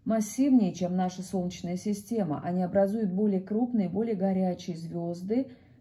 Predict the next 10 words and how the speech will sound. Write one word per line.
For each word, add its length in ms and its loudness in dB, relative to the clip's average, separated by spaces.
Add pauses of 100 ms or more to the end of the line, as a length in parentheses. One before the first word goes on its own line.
(120)
тогда 320 4
как 220 4
менее 320 4
массивные 640 4
протозвезды 680 2
образуют 540 2
меньшие, 460 0
более 260 -2
холодные 480 -2
звезды, 640 -2